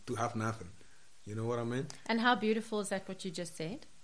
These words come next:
Speaker 2: You said to come from everything to have nothing, but I mean, you also talk about the hardship back home, but to you, it doesn't matter. Your, everything is about being in touch with your soul, about being able to express yourself.
Speaker 1: Yeah.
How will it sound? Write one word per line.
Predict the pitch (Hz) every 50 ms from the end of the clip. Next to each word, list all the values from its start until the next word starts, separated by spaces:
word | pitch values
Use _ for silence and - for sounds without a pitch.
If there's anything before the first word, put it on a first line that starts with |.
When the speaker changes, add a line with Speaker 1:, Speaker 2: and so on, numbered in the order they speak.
| - - - - - - - - - - -
Speaker 2:
You | 190 202
said | 190 - - 220 214 214 208 -
to | - 220
come | 214 - 233 214 214
from | - 220 202 190 -
everything | 196 196 202 240 226 - 185 165 156 160 170 180
to | - 196
have | 185 185 180 175 180
nothing, | 180 180 190 - - 180 165 160
but | 170 170 170
I | 170
mean, | 175 175 175 175 175
you | 180 -
also | 190 196 - - 196
talk | - - 190 - -
about | 170 - 170 160 160
the | - 160
hardship | - 175 175 185 196 - - - 143 - -
back | 156 151 - -
home, | - 156 151 151 151 170 220 - - - - - -
but | - 165 -
to | - -
you, | 196 185 220 220 208 170 170 170 170 -
it | 160
doesn't | 185 185 170 180 180
matter. | 185 190 208 190 160 151 147 156 - -
Your, | 185 185 180 180 - -
everything | 202 202 196 226 226 220 - 196 180 175
is | 175 170 -
about | 175 - 175 170 170 170 -
being | 180 180 180 175 175 170 - -
in | 170 165
touch | 165 - 185 170 - -
with | - 175 165 -
your | 160 156
soul, | - - - 98 - - 113 -
about | - - 165 160 156 160
being | 175 170 165 165
able | 165 170 175 165
to | - - 165
express | 160 - - - - 196 202 - - -
yourself. | 170 160 - 143 - - - - - -
Speaker 1:
Yeah. | 113 117 113